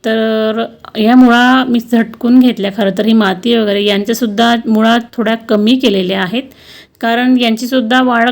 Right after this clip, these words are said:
खाली जमिनीमध्ये खूप प्रमाणात होते आणि यानेसुद्धा आपली कुंडी फुटू शकते. तर थोडं मी प्रमाण कमी केलेलं आहे यांचं आणि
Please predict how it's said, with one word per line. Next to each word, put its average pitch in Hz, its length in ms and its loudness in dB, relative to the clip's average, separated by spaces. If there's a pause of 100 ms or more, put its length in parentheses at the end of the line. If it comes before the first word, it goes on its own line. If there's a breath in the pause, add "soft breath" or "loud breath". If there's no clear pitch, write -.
खाली 233 500 0
जमिनीमध्ये 214 680 2 (180)
खूप 247 260 -4
प्रमाणात 214 560 0
होते 196 480 -4
आणि 233 360 0
यानेसुद्धा 226 680 0
आपली 226 260 -2
कुंडी 220 320 0
फुटू 226 300 -6
शकते. 254 560 -4 (580 loud breath)
तर 247 100 -4 (100)
थोडं 269 300 2
मी 294 120 0
प्रमाण 262 480 2
कमी 233 300 0
केलेलं 208 400 -2
आहे 208 240 -4
यांचं 214 360 -4
आणि 220 340 -2